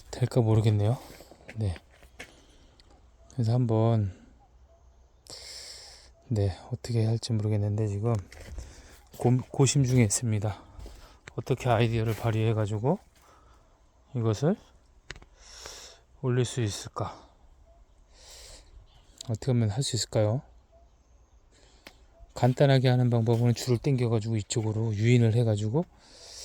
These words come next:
하는 방법이 제일 간단할 것 같은데 지금 현재로서는 그렇습니다. 네.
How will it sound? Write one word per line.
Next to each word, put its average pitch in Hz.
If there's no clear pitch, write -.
하는 147
방법이 113
제일 110
간단할 110
것 107
같은데 110
지금 110
현재로서는 117
그렇습니다. 98
네. 101